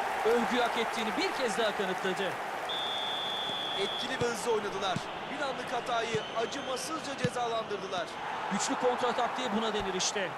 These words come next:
Speaker 1: Topu geri alıp sağlam bir darbe indirdiler.
Speaker 2: Beşiktaş artık önde.
Speaker 1: Yaptı yine yapacağını. En iyi yaptığı iş bu. Tam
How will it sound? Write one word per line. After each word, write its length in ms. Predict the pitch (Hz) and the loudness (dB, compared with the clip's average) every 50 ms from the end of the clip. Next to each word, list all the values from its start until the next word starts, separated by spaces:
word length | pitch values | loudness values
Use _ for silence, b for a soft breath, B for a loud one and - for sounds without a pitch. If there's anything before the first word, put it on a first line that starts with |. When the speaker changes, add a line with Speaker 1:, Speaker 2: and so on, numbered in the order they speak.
| - - - - - - - - - 185 | -6 -8 -8 -8 -8 -8 -8 -6 -2 -2
Speaker 1:
Topu 220 | 180 - 226 202 - | 0 0 0 0 0
geri 240 | 202 196 214 254 247 | 2 2 4 4 4
alıp 180 | 233 226 214 - - - - - - - | 2 2 0 -4 -6 -10 -10 -10 -8 -6
sağlam 420 | - - 208 226 247 294 320 320 320 | -4 0 0 2 2 2 2 0 0
bir 120 | 294 269 | 0 0
darbe 260 | 262 240 226 214 226 | 2 2 0 0 -2
indirdiler. 500 | 220 202 175 180 165 170 170 180 175 156 - - - - - - - - - - - - - - - - - - - - - - - - - - - - - - - - - - - - - - - - - - - - - - - - - - - - - - - - - 185 | -4 -2 -2 -2 -2 -2 -2 -2 -2 -2 -2 -6 -10 -10 -10 -10 -10 -10 -10 -8 -10 -10 -10 -10 -10 -10 -10 -12 -12 -12 -10 -10 -10 -10 -10 -10 -10 -10 -10 -8 -8 -8 -8 -8 -8 -8 -8 -8 -8 -8 -10 -10 -10 -10 -10 -10 -10 -8 -8 -8 -10 -10 -10 -10 -10 -6 -2 0
Speaker 2:
Beşiktaş 600 | 208 208 - 277 262 - - 262 247 247 240 - - - - - | 0 0 0 -2 -4 -2 0 2 2 2 2 0 -4 -4 -2 0
artık 480 | 349 370 370 - - - 349 - - | 2 4 2 2 2 0 -2 0 2
önde. 380 | 330 311 302 254 226 262 240 220 190 156 - - - - - - - - - - - - - - | 2 2 2 0 0 0 2 2 0 -2 -4 -6 -8 -8 -8 -8 -8 -8 -8 -6 -4 -4 0 2
Speaker 1:
Yaptı 300 | 208 220 214 220 - 269 | 2 2 2 2 0 0
yine 160 | 254 240 226 | 0 2 2
yapacağını. 600 | 220 208 202 - 214 175 202 208 190 185 180 175 160 139 - - - - - - - - | 2 2 2 0 0 0 2 2 2 2 2 0 -2 -2 -2 -4 -4 -4 -4 -2 0 0
En 180 | 330 339 330 320 | 2 2 2 0
iyi 160 | 311 302 294 | 0 0 2
yaptığı 320 | 294 269 254 - - 269 262 | 2 2 2 2 0 -2 0
iş 140 | 254 233 - | 0 0 0
bu. 180 | - 233 220 190 - - - - - - - - - | 2 2 2 2 0 -2 -4 -4 -4 -4 -2 0 2
Tam 180 | 294 330 339 | 4 4 4